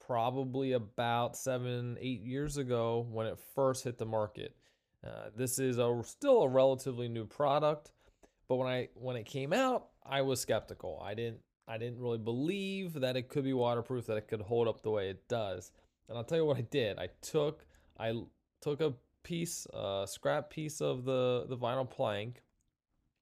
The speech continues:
and I put it in a bucket of water,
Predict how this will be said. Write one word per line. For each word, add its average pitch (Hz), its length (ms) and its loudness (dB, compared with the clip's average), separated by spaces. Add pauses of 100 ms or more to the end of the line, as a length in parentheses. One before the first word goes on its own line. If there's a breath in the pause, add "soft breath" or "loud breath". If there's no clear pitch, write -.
(260)
and 117 80 -6
I 104 100 -6
put 131 320 0
it 131 220 0
in 120 320 -2
a 110 240 -4 (100)
bucket - 400 -8 (460 soft breath)
of 104 180 -2
water, 101 560 -4